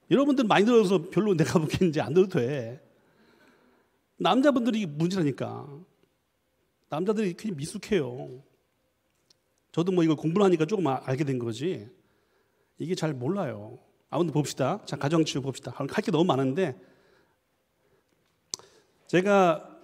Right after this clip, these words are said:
그 삼 년 전에 신천지에 그 아내를 뺏긴 어느 전사님이 있었어요. 제가 친하게 전 전사님인데,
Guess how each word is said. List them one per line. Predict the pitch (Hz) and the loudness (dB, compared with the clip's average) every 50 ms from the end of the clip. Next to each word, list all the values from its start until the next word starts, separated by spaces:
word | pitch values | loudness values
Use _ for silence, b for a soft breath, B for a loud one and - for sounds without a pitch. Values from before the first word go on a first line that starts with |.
| _ - | _ -10
그 | - 156 151 151 151 151 147 147 147 151 151 - - - - - _ _ _ _ _ _ _ _ | -4 -2 0 0 0 0 -2 -2 -4 -4 -8 -10 -12 -18 -20 -20 _ _ _ _ _ _ _ _
삼 | - - 247 262 | -12 -6 -2 0
년 | 277 247 | 0 2
전에 | 233 214 170 151 139 143 160 147 123 113 123 151 175 - | 2 2 2 2 2 0 0 -2 -4 -6 -8 -12 -16 -16
신천지에 | - - - 262 262 - - 247 247 240 226 202 208 190 180 170 160 147 156 175 202 202 185 175 - | -14 -12 -8 -6 -6 -4 -2 -2 -2 -2 -4 -4 -2 -2 -2 0 0 0 0 0 0 -2 -4 -6 -8
그 | - 147 139 131 127 123 123 - - - _ _ _ _ _ - _ - - - | -6 -4 -4 -2 -2 -4 -6 -10 -14 -20 _ _ _ _ _ -20 _ -20 -14 -8
아내를 | 135 135 151 147 143 135 | -6 -4 -2 -2 -2 -2
뺏긴 | - 226 226 - - 156 123 110 110 - _ _ _ _ _ _ _ - | -4 -6 -6 -2 -2 -4 -4 -4 -8 -14 _ _ _ _ _ _ _ -12
어느 | - 131 135 135 127 127 127 | -8 -6 -6 -4 -4 -6 -6
전사님이 | 120 - 143 156 139 160 151 135 117 | -4 -4 -2 -2 -2 -2 -2 -2 -4
있었어요. | 113 - 123 113 - - 110 113 _ _ _ _ _ - | -6 -8 -10 -14 -14 -14 -16 -16 _ _ _ _ _ -16
제가 | - 131 120 117 | -14 -12 -10 -10
친하게 | - - - 220 208 180 | -10 -10 -8 -6 -6 -6
전 | - - 123 | -6 -6 -6
전사님인데, | - 127 123 123 131 123 120 113 117 113 113 170 160 139 | -4 -4 -4 -4 -4 -4 -4 -6 -8 -8 -8 -10 -10 -12